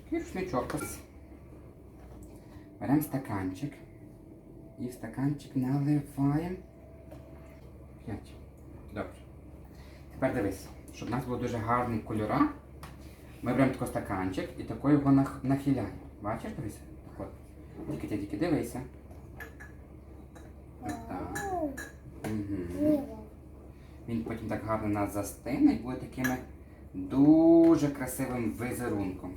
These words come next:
Speaker 2: Диво.
Speaker 1: Дивись. А то ми потім залиємо перець туди.
Speaker 2: Тоже?
Speaker 1: Так, коли вже вистигне. Дивись, як гарно. От. Отак о.
Speaker 2: О.
Speaker 1: І тепер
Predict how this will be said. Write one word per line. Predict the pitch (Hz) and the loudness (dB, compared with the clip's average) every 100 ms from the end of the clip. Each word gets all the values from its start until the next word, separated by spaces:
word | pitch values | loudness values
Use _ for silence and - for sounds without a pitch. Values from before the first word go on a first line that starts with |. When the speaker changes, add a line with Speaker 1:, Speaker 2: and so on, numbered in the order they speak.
| - - - - - - - - - | -12 -16 -18 -18 -18 -16 -18 -16 -2
Speaker 2:
Диво. | 381 311 | 2 4
Speaker 1:
Дивись. | 339 349 - - - 440 427 262 220 - - - - - - - - - - - | 4 0 0 -12 -4 -2 -2 -6 -10 -10 -14 -16 -16 -18 -16 -16 -18 -18 -6 0
А | |
то | 113 139 | 4 10
ми | 147 | 10
потім | 147 147 | 10 8
залиємо | 151 160 175 | 8 6 6
перець | 220 - | 4 4
туди. | - - - - - - - - - - - - - - - - | -4 -6 -8 -16 -20 -18 -18 -18 -16 -16 -18 -18 -16 -16 -16 -16
Speaker 2:
Тоже? | 330 339 339 392 - - - - | -8 -8 -6 -6 -8 -14 -18 -6
Speaker 1:
Так, | 285 330 320 - - - - | 0 4 2 0 -14 -18 -8
коли | 135 135 | 0 4
вже | 143 | 4
вистигне. | 131 110 - - - | 4 0 -2 -10 -6
Дивись, | 135 113 | -2 -2
як | 101 - | -2 -4
гарно. | - - - - - - - - - | -8 -10 -18 -18 -18 -16 -14 -12 -8
От. | 110 104 - - - - - - - | -6 -6 -8 -12 -12 -12 -12 -12 -10
Отак | 104 131 117 101 | -2 0 0 0
о. | |
Speaker 2:
О. | 95 110 151 - - - - - - 285 311 | 0 2 0 -2 -10 -12 -12 -12 -6 -2 6
Speaker 1:
І | 151 | 8
тепер | 151 - 131 151 | 8 4 4 4